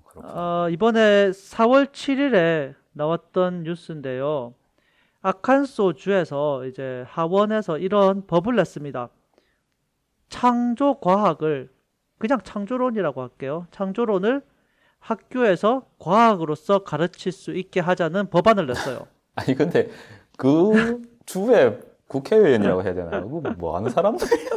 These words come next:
Speaker 1: 도대체? 아니, 종교인은 제가 들어도 얼척없는 얘기를 많이 하는데.
Speaker 2: 어, 아니, 그 사람들이 뭐, 그, 그런 인구 구성을 반영하는 거 아니겠습니까? 뭐, 그 사람들이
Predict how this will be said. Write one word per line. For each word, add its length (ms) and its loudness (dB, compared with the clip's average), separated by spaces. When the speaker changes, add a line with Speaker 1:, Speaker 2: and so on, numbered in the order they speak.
Speaker 1:
도대체? 300 -2
아니, 240 0
종교인은 540 0
제가 260 2
들어도 440 -2
얼척없는 580 4
얘기를 280 2
많이 220 0
하는데. 600 -4
Speaker 2:
어, 100 -2
아니, 600 6
그 420 4
사람들이 800 4
뭐, 520 0
그, 420 2
그런 240 4
인구 380 0
구성을 420 0
반영하는 540 -2
거 100 -2
아니겠습니까? 720 -6
뭐, 180 -10
그 100 -6
사람들이 640 -2